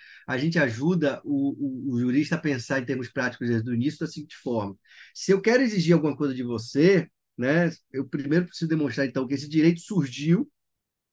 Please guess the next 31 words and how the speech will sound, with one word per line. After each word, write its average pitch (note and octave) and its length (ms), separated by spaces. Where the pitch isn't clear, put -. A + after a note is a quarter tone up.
então C#3 180
a C3 60
gente C3+ 240
vai C#3+ 340
analisar C3+ 680
quais C3+ 220
são C#3+ 280
os C#3 140
pressupostos E3 840
necessários C3+ 600
para C#3+ 160
o C#3+ 40
surgimento D#3+ 580
desse E3+ 200
direito. C#3+ 300
Então, E3 400
se E3+ 100
é F3 60
um F3+ 100
direito D#3+ 300
contratual, C#3 720
eu C#3+ 80
vou C3+ 80
ter D3 80
que C#3 80
demonstrar D3 640
a D3 100
existência C#3+ 380
desse, C3 360
desse C3+ 200
contrato. C#3+ 640